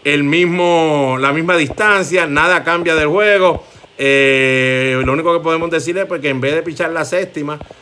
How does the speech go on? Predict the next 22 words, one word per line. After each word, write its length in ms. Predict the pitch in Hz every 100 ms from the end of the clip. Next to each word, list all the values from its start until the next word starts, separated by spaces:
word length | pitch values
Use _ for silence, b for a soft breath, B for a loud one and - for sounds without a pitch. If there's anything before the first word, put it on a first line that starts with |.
| B -
pichar 320 | 135 147 147
la 80 | 165
octava, 480 | 127 208 214 190 175
pues 420 | 165 160 156 156
ahora 220 | 151 175
vas 160 | 185 185
a 60 |
pichar 320 | 185 139 160
la 100 | 160
novena, 380 | 160 160 170 160
caballo, 360 | 151 165 180 165
pero 160 | 131
por 120 | 120 123
lo 80 |
menos 180 | 120 139
llegas 220 | 156 160
al 120 | 147 131
parque 340 | 160 156 196 - B B
sabiendo 520 | - 135 135 160 160
en 100 | 139
qué 100 | 127
entrada 560 | 135 131 151 143 110